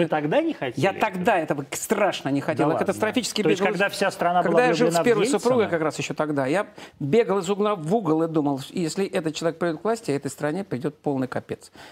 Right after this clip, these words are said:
Speaker 2: Оно так, в принципе
Speaker 1: Может, у вас просто какой-то истероидный, истероидный
Speaker 2: Да,
Speaker 1: психоз
Speaker 2: нет,
Speaker 1: был?
Speaker 2: ну, просто я... Понимаете, есть интуиция, которая не
Speaker 1: Да?
Speaker 2: подводит. Да, мне кажется, вот это интуитивное
Speaker 1: И
Speaker 2: чувство, а, и в конечном итоге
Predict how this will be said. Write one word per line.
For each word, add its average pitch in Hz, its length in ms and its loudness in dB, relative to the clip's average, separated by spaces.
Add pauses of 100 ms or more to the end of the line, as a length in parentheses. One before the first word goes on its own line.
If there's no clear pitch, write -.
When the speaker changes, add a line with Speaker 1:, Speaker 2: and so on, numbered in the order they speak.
(180)
Speaker 2:
Оно 302 180 0
так, - 180 -4
в - 40 -20
принципе 214 240 -2
Speaker 1:
Может, 120 120 -2
у 135 40 4
вас 127 120 2
просто 123 200 -2
какой-то - 280 -4
истероидный, 113 880 -2
истероидный 123 540 -4
Speaker 2:
Да, 156 320 0
Speaker 1:
психоз 185 180 0
Speaker 2:
нет, 196 140 0
Speaker 1:
был? 117 120 0
Speaker 2:
ну, 104 40 -2
просто 190 300 -4
я... 170 180 -2 (800)
Понимаете, 180 320 -2
есть 170 140 -4
интуиция, 156 580 -6 (220)
которая 139 340 -6
не 135 80 -2
Speaker 1:
Да? 143 120 -4
Speaker 2:
подводит. 151 380 0
Да, 135 240 -4
мне 127 120 -4
кажется, 175 280 -4 (100)
вот 170 180 -6
это 185 180 -2
интуитивное 185 500 -2
Speaker 1:
И 143 40 2
Speaker 2:
чувство, 180 500 -2 (480)
а, 131 440 -2 (600)
и - 80 -8
в 147 60 -8
конечном 175 400 -2
итоге 165 440 -2